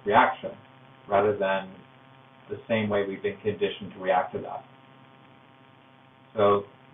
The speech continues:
that's a kind of a general approach to what meditation is offering for why our thoughts are not facts. If that's helpful to you or to anyone else to clarify that.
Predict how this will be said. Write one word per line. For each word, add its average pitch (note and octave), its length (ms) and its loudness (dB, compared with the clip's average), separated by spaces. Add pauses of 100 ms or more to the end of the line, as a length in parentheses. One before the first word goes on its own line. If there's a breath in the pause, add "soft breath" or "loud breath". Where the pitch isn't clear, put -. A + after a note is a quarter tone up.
(180)
that's C3 300 8
a C#3+ 220 4
kind B2 200 4
of G#2+ 120 -2
a - 40 -12
general A2 420 4
approach G2 260 0 (140)
to F#2 340 -2 (720)
what G#2+ 160 2
meditation G2 600 -4
is F2 80 -6
offering F2 420 -4
for E2+ 380 -4
why F#2+ 200 4
our F2 220 0
thoughts E2 260 -2
are F#2+ 80 -8
not D#2+ 240 -12
facts. - 240 -6 (2500)
If - 60 -20
that's G3 200 -2 (120)
helpful G3+ 360 -4
to A2+ 80 -8
you A2+ 240 4
or F#2 120 2
to F#2 80 -2
anyone F#2 260 -8
else - 240 -4
to - 100 -18
clarify G2 400 -2
that. - 220 -8